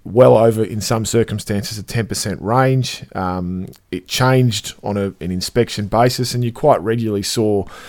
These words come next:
you might ask an agent what the quote was, and they'd say, "Oh, well, look, we're looking for something in excess of a million dollars." And then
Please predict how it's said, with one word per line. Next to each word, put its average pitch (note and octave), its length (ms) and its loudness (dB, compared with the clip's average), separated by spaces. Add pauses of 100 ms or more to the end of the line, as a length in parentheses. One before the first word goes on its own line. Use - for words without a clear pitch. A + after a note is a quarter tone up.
(200)
you - 80 -8
might G2 180 -2
ask G2+ 280 -2
an G2 60 -4
agent G2 300 -6
what G2+ 140 -6
the F#2+ 100 -10
quote G#2 300 -2
was, G2 220 -2
and G2 100 -4
they'd G2 240 -6
say, G#2 260 -2
"Oh, G#2 120 2
well, G2+ 140 0
look, G#2+ 220 -6
we're G#2+ 120 -4
looking B2 260 0
for G#2 120 -6
something G2 360 -4
in G#2 100 -6
excess - 420 -4
of F#2 60 -10
a G2 60 -6
million G2 320 -4
dollars." F2+ 420 -2
And G2+ 140 -6
then G2+ 220 -4